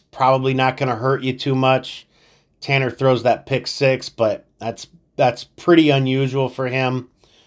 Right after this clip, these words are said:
Coming off a tip ball, not exactly his fault. Great play by Wisconsin. But Tanner's coming back. <laughs> Sixth year senior next year.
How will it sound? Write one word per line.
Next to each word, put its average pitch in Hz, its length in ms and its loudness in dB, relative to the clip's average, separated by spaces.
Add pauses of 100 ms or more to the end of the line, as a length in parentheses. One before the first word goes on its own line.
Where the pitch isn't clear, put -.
(200)
Coming 139 260 2
off 127 180 2
a 123 40 -6
tip 117 300 -6
ball, 123 320 6
not 120 220 -2
exactly 120 720 -2 (420)
his 117 240 -2
fault. 151 460 4
Great 127 360 -2
play 127 200 -2
by 117 220 -2
Wisconsin. 143 880 -4 (380)
But 139 160 2
Tanner's 208 340 2
coming 214 320 2
back. 185 460 2 (140)
<laughs> 143 120 -18
Sixth - 460 -4
year 190 180 4
senior 180 480 2
next 180 320 -2
year. 180 380 2